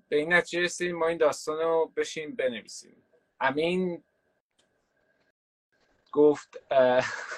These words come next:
<laughs> این قسمتش رو بگم. اه، ما قرار شد این داستان رو بشیم با هم قسمت اولش رو بنویسیم. یه ایدهٔ پردازی کامل در مورد فصل داشتیم.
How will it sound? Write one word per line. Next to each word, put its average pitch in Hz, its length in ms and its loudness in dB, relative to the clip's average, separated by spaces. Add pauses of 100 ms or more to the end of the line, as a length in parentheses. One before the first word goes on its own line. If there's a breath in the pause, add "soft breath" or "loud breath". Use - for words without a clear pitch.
(160 loud breath)
<laughs> - 600 -4
این 170 380 2
قسمتش 131 480 -2
رو 127 100 -6
بگم. 113 360 0 (420 soft breath)
اه، 131 320 6 (100)
ما 147 140 6
قرار 175 360 8
شد 208 140 -8
این 202 160 -8
داستان 160 500 -2
رو 190 280 -6 (280)
بشیم 165 400 -6
با 143 120 6
هم 147 160 4
قسمت 135 400 -4
اولش 135 520 2
رو 175 60 -6
بنویسیم. 170 720 -4
یه 147 220 -2
ایدهٔ 139 340 -10
پردازی 120 680 -2
کامل 120 380 -6
در 117 160 0
مورد 117 300 -10
فصل 165 600 0
داشتیم. 175 800 -2